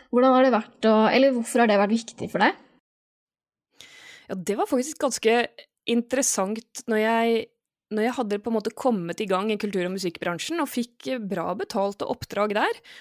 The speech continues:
Speaker 2: og det var veldig gøy. Eh, kjentes jo givende og friskt og så videre. Så opplevde jeg at, eh, da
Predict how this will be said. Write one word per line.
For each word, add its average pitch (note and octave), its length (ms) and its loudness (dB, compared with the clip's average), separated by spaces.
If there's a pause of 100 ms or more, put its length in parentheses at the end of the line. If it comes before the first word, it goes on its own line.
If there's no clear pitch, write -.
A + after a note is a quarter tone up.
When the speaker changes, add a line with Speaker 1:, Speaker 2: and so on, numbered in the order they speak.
(120)
Speaker 2:
og B3 100 -2
det B3 80 -2
var A3 160 -4
veldig G3 240 -2
gøy. F#4+ 240 0 (800)
Eh, A#3 560 -4
kjentes A#3+ 320 -4
jo A#3+ 80 -2
givende A3 640 -4
og A3 160 -6
friskt - 320 -6
og A3+ 80 -4
så A3+ 100 -4
videre. A3+ 260 -2 (600)
Så B3+ 240 -2 (140)
opplevde F#3 500 -4
jeg G#3+ 80 0
at, - 380 -4
eh, A#3+ 220 0 (1300)
da A3 140 -2